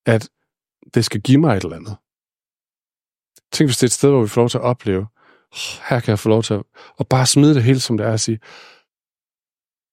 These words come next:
'Tak, fordi jeg ikke blev vurderet på det, jeg har gjort den sidste uge, eller på det, jeg slet ikke formåede at gøre. Tak, fordi jeg kan være fuldstændig ærlig.'" Og så kan vi møde hinanden på den måde. Tænk, et fællesskab,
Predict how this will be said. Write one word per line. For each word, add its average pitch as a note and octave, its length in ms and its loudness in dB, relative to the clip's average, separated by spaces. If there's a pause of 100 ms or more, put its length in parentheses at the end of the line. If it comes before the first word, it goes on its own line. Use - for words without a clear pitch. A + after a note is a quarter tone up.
(760)
'Tak, - 220 -2
fordi A#2+ 200 2
jeg G2+ 80 4
ikke G#2+ 120 -2
blev G2 140 0
vurderet G2 400 0 (520)
på - 80 -4
det, A2 80 4
jeg G#2 80 2
har G2 80 -4
gjort G2 380 -4
den F#2+ 120 -6
sidste - 380 -4
uge, G2 140 -6 (560)
eller A2 120 2
på G#2 60 -8
det, A#2 120 2
jeg A2 100 2
slet A2+ 220 2
ikke G#2 140 0
formåede G2 400 2
at E2+ 60 -12
gøre. E2+ 240 -8 (1000)
Tak, C#3 140 0
fordi C3+ 160 4
jeg G#2+ 80 2
kan G2 100 0
være F2+ 240 -2 (120)
fuldstændig F#2 640 -2
ærlig.'" F#2+ 360 -4 (720)
Og B2+ 80 2
så D#3+ 60 2
kan D3+ 120 2
vi A#2+ 60 4
møde A2+ 240 4
hinanden G#2+ 300 -2
på A2 80 -6
den G2+ 200 -2
måde. F#2 180 -12 (1200)
Tænk, G3 140 0
et D#3+ 60 -4
fællesskab, C3+ 500 0